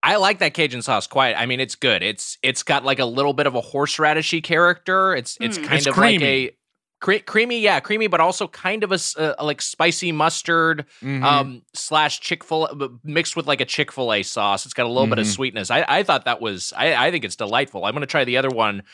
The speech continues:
Speaker 1: now. But Caroline, you, so
Speaker 3: Now, Wags, remember my warning
Speaker 1: Mm-hmm.
Speaker 3: that it's, uh, artificially at first, but you're gonna, you're gonna like it. You're gonna, it's, you're gonna like it. I know you're gonna like it.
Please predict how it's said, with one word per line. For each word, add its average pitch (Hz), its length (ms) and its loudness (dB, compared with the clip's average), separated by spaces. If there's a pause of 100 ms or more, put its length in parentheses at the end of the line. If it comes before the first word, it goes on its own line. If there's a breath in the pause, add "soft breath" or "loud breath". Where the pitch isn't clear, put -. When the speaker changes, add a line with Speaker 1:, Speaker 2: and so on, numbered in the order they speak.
(200 soft breath)
Speaker 1:
now. 131 320 2
But 143 220 -4
Caroline, 190 500 0
you, 165 140 -12 (120)
so 160 420 -2 (640)
Speaker 3:
Now, 160 160 2
Wags, 214 260 2
remember 262 380 2
my 247 140 4
warning 220 540 0 (960)
Speaker 1:
Mm-hmm. 151 280 -6 (420)
Speaker 3:
that 151 340 0
it's, - 380 -6
uh, 143 180 -6
artificially 214 720 0
at 170 140 -6
first, 175 320 -2
but 127 100 -6
you're 127 140 -2
gonna, 170 200 -2
you're 139 140 -4
gonna 190 140 0
like 170 240 2
it. 95 140 -10
You're 120 120 -4
gonna, 151 220 0
it's, 135 240 0
you're 139 80 -2
gonna 165 160 0
like 135 240 2
it. 82 100 -18 (240)
I 123 120 -2
know 156 140 4
you're 127 160 0
gonna 107 140 -2
like 90 220 -2
it. 80 100 -20